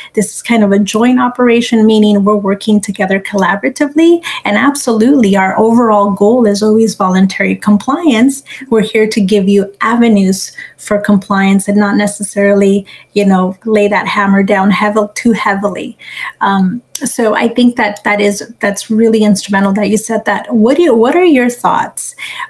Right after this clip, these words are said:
along that same line about equitable opportunities when we're going out to do enforcement? How does that fit into,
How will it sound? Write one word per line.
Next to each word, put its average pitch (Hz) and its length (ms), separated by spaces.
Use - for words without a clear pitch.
along 226 320
that 214 180
same 214 240
line 196 420
about 196 540
equitable 254 880
opportunities 208 1080
when 208 100
we're 214 80
going 208 340
out 196 380
to - 120
do 208 200
enforcement? 196 800
How 262 440
does 277 220
that 202 340
fit 214 220
into, 196 680